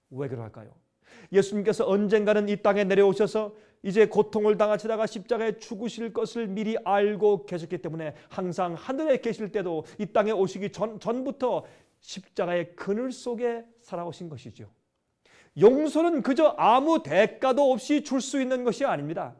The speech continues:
그 고통을 져주면서,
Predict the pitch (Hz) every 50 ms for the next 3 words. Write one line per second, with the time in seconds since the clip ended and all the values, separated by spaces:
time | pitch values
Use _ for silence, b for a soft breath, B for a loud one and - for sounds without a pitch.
0 | b b b b b b 220 269 302 - - 247 247 240 247 269 269 277 285 277
1 | 269 - - - - - - 170 175 226 285 330 359 359 - - 277 262 254 240
2 | 208 196 156 208 180 156